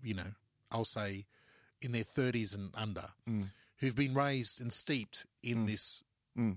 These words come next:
Speaker 1: worldview of political
Speaker 2: Yeah.
Speaker 1: correctness and, and, and rights and all this type of stuff. And I am seeing a generation of people, of,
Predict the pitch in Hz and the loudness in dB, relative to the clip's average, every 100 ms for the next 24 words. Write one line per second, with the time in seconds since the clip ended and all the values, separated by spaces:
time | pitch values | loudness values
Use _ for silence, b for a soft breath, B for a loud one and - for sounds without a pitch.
0 | 131 139 127 98 95 80 _ _ - - | 0 2 2 0 -8 -10 _ _ -20 -16
1 | - 131 - 120 107 - 107 - 101 110 | -4 -4 -2 -2 -2 -2 -6 -4 -2 -2
2 | 98 - - _ - 104 98 - 110 101 | 0 0 -2 _ -6 -6 -6 -8 -10 -10
3 | 101 - 104 98 98 _ _ _ _ _ | -12 -14 -12 -12 -14 _ _ _ _ _
4 | - 110 110 98 - 113 98 101 - 101 | -18 -6 -2 -2 -2 -2 -2 -4 -4 -4
5 | - - - - B B B B B B | -6 -6 -8 -20 B B B B B B
6 | B B B _ _ 143 143 147 139 - | B B B _ _ -2 -2 -2 -6 -12
7 | _ _ _ - 143 185 202 175 - 156 | _ _ _ -2 0 2 2 2 2 0
8 | 143 135 127 - - 131 117 139 143 156 | -2 -2 -6 -10 -10 -6 0 2 2 2
9 | 135 131 - 120 101 - 113 - - 101 | 0 -2 -2 -4 -4 -4 -6 -6 -10 -12
10 | - - - 113 101 | -18 -18 -6 -4 -4